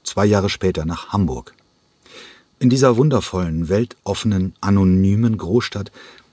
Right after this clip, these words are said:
in der er sich vom ersten Tag an pudelwohl fühlte, nicht zuletzt wegen der norddeutschen Unterkühltheit, die seinem Wesen nahe kam, fand eine Initialzündung statt.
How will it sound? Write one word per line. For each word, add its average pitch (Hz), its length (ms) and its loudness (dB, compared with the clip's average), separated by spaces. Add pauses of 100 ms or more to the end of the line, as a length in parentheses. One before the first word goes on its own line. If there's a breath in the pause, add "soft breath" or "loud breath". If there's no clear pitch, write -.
(140)
in 90 140 -2
der 92 160 0
er 101 160 -4
sich 87 260 -4
vom 101 180 0
ersten 110 360 -2
Tag 98 260 -2
an 90 140 -2
pudelwohl 117 580 0
fühlte, 104 420 -2
nicht 98 220 0
zuletzt 95 460 0
wegen 90 180 -2
der 82 140 0
norddeutschen 95 680 0
Unterkühltheit, 95 840 -4
die 98 80 -6
seinem 85 380 0
Wesen 98 400 2
nahe 90 260 0
kam, 90 320 -4 (800 loud breath)
fand 127 300 -2
eine 101 220 0
Initialzündung 92 920 -2
statt. - 360 -14